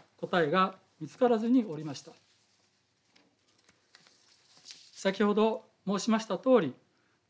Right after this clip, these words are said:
直接被災者の方々にお話ししているわけではありませんけれども、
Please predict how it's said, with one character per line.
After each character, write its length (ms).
直 120
接 560
被 60
災 180
者 160
の 220
方 200
々 220
に 300
お 80
話 320
し 40
し 40
て 100
い 60
る 80
わ 100
け 100
で 100
は 280
あ 60
り 80
ま 120
せ 140
ん 60
け 100
れ 60
ど 100
も、 140